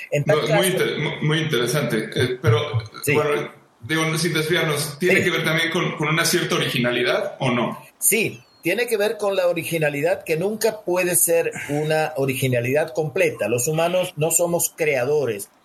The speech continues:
Speaker 1: eh, en el sentido de sacar las cosas de la nada. Siempre tenemos antecedentes, siempre tenemos padres,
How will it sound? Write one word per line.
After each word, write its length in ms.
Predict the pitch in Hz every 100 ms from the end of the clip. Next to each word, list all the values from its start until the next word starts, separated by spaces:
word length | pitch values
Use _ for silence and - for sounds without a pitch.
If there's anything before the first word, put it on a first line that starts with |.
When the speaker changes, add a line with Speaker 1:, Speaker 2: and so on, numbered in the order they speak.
| - - _
Speaker 1:
eh, 320 | 113 113 107 -
en 120 | 131
el 100 | 135
sentido 560 | 139 127 123 156 151
de 60 | 135
sacar 300 | - 131 156
las 160 | 156 143
cosas 360 | 156 151 151
de 80 | 135
la 100 | 120
nada. 320 | 127 147 104 104
Siempre 420 | - 190 196 185
tenemos 420 | 156 151 160 -
antecedentes, 840 | 117 127 120 117 135 156 - 101 -
siempre 520 | - - - 170 170 185
tenemos 600 | 165 165 170 175 - - _ _ 101 -
padres, 680 | 190 180 139 147 160 -